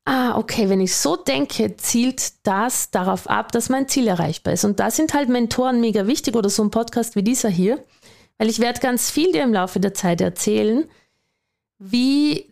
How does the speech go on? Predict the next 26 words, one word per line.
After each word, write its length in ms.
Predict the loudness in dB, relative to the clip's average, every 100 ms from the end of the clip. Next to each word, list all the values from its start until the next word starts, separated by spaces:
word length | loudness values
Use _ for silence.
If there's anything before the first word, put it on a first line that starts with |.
| _
ich 340 | -2 0 0
denke 440 | 0 0 -2 0
über 160 | 0 0
bestimmte 480 | -2 0 0 0 0
Dinge, 320 | 0 2 0
sodass 400 | 0 0 0 0
du 220 | 0 0
dein 320 | 2 2 2
Mindset 480 | 2 2 0 -2 -2
adaptieren 600 | -2 -2 -4 -2 0 0
kannst. 600 | -2 -4 -2 -2 -6 -4
Also 160 | 0 0
Mindset-Arbeit 680 | 0 0 -2 -2 -2 0 -2
ist 140 | -2
auf 140 | -2
der, 220 | -2 -4 -4 _ -8 -2
der 160 | -2 0
wichtigere 420 | -2 -2 0 0
Teil 240 | 0 0
der 160 | 2 0
Mindset-Arbeit 560 | 0 0 0 0 0
ist 140 | -2 0
eigentlich, 340 | 0 0 -2
sein 320 | -2 0 2
Ge-, 160 | 2 0
seine 340 | 0 0 0